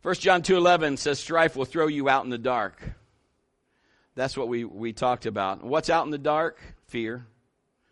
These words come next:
Fear is out in the dark. The moment fear presents itself to you in any shape, form, realize you don't have a fear problem. Your problem is saying, "I need more love,"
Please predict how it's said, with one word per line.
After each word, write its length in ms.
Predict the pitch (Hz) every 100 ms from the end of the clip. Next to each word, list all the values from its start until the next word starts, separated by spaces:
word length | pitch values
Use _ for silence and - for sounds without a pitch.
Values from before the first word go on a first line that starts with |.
| _ _ _ _
Fear 220 | - 139 120
is 80 |
out 160 | 110 101
in 60 | 92
the 60 |
dark. 380 | 92 92 85 -
The 80 | 113
moment 340 | 139 165 160
fear 160 | 151 160
presents 340 | 135 131 156
itself 320 | 123 - 147 139
to 80 |
you 80 | 143
in 80 | 139
any 180 | 143 143
shape, 320 | - 151 147
form, 360 | 147 151 151 147
realize 480 | 151 147 147 143 - - -
you 100 | 147
don't 140 | 160
have 220 | 139 147 139
a 60 |
fear 260 | - 156 151
problem. 500 | - 135 135 147 143 - -
Your 120 | 139
problem 540 | 143 - 160 165 165 147
is 100 | 123
saying, 280 | 147 139
"I 100 | 131
need 180 | 147 147
more 220 | 143 147
love," 580 | 151 143 120 90 80 -